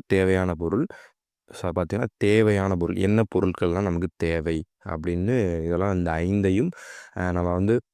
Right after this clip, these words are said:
ஆராய்ந்து பின்னரே நம்ம வந்து ஒரு செயலில் வந்து ஈடுபடணும். இந்த அஞ்சும்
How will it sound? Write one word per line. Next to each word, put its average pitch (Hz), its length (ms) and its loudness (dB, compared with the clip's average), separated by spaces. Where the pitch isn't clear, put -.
ஆராய்ந்து 101 640 2
பின்னரே 90 460 2
நம்ம 92 300 0
வந்து 95 220 0
ஒரு 90 180 0
செயலில் 95 480 -2
வந்து 95 240 -2
ஈடுபடணும். 92 760 -2
இந்த 104 180 0
அஞ்சும் 113 400 2